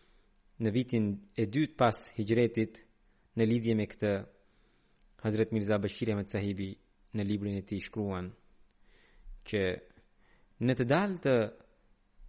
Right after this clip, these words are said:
muajit Rabiul Awwal ose në fillim të muajit Rabiul Thani,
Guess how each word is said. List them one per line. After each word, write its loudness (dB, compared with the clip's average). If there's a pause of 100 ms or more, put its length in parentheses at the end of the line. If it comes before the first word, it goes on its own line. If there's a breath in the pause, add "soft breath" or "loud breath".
(140)
muajit 4
Rabiul 4
Awwal 2 (300)
ose 2
në 0
fillim 0
të 2 (440)
muajit -2
Rabiul 0
Thani, 0